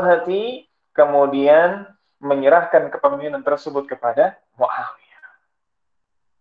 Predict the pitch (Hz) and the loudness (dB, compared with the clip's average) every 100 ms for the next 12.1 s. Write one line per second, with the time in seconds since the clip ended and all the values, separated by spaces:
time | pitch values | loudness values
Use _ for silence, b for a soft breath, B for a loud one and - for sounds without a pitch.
0 | _ _ _ - 120 127 147 151 127 120 | _ _ _ -18 -6 -2 -2 -6 -12 -14
1 | 127 127 123 127 131 143 139 - 123 120 | -14 -12 -12 -12 -16 -14 -18 -8 -6 -6
2 | 113 - - _ _ _ - 254 285 262 | -10 -12 -14 _ _ _ 2 4 4 2
3 | 226 202 202 175 185 233 160 240 - 247 | 2 4 2 0 -4 -8 -6 -8 -6 -10
4 | 185 202 202 214 202 214 208 196 208 196 | -2 0 0 -2 0 0 0 -6 -4 -2
5 | 202 180 185 - - - 165 160 - 220 | 2 0 -2 -14 -20 -2 0 2 4 4
6 | 147 175 - _ _ _ _ _ - 160 | 4 2 -4 _ _ _ _ _ 0 2
7 | - 196 180 160 156 156 - - _ _ | 0 0 0 0 -2 -8 -12 -18 _ _
8 | _ _ _ _ _ _ _ - 156 160 | _ _ _ _ _ _ _ 0 0 2
9 | 208 247 254 240 247 247 - - - _ | 0 0 0 0 0 0 0 -6 -12 _
10 | _ - - - 175 185 - 160 151 151 | _ 0 4 6 6 6 6 4 4 2
11 | 151 143 143 147 170 226 - 190 196 214 | -2 2 4 4 2 -2 -6 0 0 4